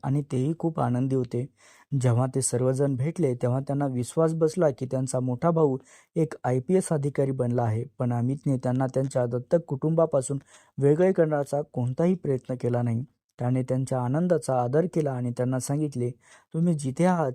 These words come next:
तिथेच आनंदी राहा, मी तुमच्यासोबत नेहमीच असेल." हे ऐकून सविता देवीच्या देखील डोळ्यात आनंद अश्रू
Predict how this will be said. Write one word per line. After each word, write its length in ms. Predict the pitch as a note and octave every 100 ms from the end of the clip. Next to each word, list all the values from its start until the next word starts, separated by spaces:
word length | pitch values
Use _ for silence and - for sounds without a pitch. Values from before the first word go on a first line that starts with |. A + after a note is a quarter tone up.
| -
तिथेच 340 | B2 D#3+ F3
आनंदी 360 | C3 B2+ C#3+ C#3
राहा, 220 | A#2 A#2
मी 180 | B2+ C3+
तुमच्यासोबत 800 | C3 B2+ D3 - C#3 D3 D3+
नेहमीच 400 | B2+ A2 C3+ D#3
असेल." 300 | C3+ - B2 C#3 _ _ _ _ -
हे 160 | E3
ऐकून 240 | F#3 G3+ F3+
सविता 420 | D3 C#3+ D3 E3
देवीच्या 420 | D3 C3+ D#3 E3+ E3 - _ D#3
देखील 420 | D3 D#3 B2+ B2+
डोळ्यात 400 | B2+ C3 C#3+ - -
आनंद 340 | B2+ C3+ D#3+
अश्रू 300 | D3+ C3 D3